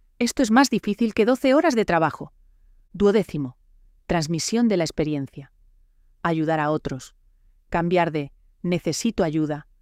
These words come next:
a "puedo ayudar". Esto restaura la sensación de valor, destruida en la infancia. El mecanismo general. Escarbaste en el pasado.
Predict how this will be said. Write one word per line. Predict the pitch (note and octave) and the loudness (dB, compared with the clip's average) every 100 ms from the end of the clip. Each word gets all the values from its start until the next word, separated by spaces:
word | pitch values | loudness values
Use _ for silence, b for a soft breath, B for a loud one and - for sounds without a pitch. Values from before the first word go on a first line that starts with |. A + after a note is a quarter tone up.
| _ _ _ _ | _ _ _ _
a | F3 | -4
"puedo | - G3+ F#3 E3+ | 0 2 2 2
ayudar". | D3+ D3+ C3+ C3+ _ _ _ _ _ _ _ | 0 -2 -4 -10 _ _ _ _ _ _ _
Esto | A3 A3+ - | -4 -2 -2
restaura | B3+ F3+ - F#3 F#3 | -2 -2 0 2 2
la | F3 | 0
sensación | E3 D#3+ D#3+ D3 F3 | -2 -4 -6 -4 -2
de | E3 | 0
valor, | D3+ C#3+ C#3+ C3+ _ _ _ _ _ | 0 -2 -2 -6 _ _ _ _ _
destruida | F3+ E3+ - G3+ G3+ | -4 -2 0 0 2
en | F3+ | 0
la | D#3+ | -2
infancia. | D3 D#3 C#3+ - - _ _ - _ _ _ _ _ - | -2 -6 -8 -10 -20 _ _ -20 _ _ _ _ _ -4
El | F#3+ | 0
mecanismo | F#3+ G3 G#3+ A#3 C4+ | 0 0 0 2 0
general. | - E3+ D#3 C#3+ - _ _ _ _ _ - | 0 -2 -2 -2 -8 _ _ _ _ _ -8
Escarbaste | G3 - G3 A#3+ - A#3+ | -4 0 2 0 0 -2
en | G#3+ | 0
el | G3+ | -2
pasado. | E3+ - D#3 C#3+ | -4 -2 -4 -4